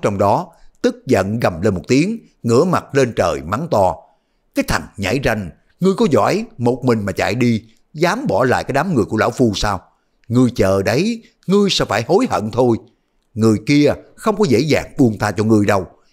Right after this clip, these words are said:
Rất nhanh, ngươi phải dập đầu cầu xin tha thứ, trở về trước cửa cầu lão phu. Thật là đáng ghét." Lần này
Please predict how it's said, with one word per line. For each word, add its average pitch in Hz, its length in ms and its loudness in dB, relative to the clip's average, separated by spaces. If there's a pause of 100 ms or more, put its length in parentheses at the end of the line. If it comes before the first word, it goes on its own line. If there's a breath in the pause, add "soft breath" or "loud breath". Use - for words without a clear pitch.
(140)
Rất 143 280 -4
nhanh, 110 300 -2 (240)
ngươi 202 280 2
phải 143 100 0
dập 117 200 -2
đầu 101 420 -2 (100)
cầu 117 240 2
xin 113 320 0
tha 104 160 0
thứ, 170 360 2 (280 loud breath)
trở 123 160 2 (140)
về 107 280 4
trước 233 140 0 (100)
cửa 101 180 2 (100)
cầu 87 240 0
lão 82 140 -2
phu. 110 320 0 (460)
Thật 90 160 -4 (140)
là 73 260 -12
đáng 156 320 -4
ghét." 208 340 -2 (760)
Lần 117 320 -2
này 107 420 0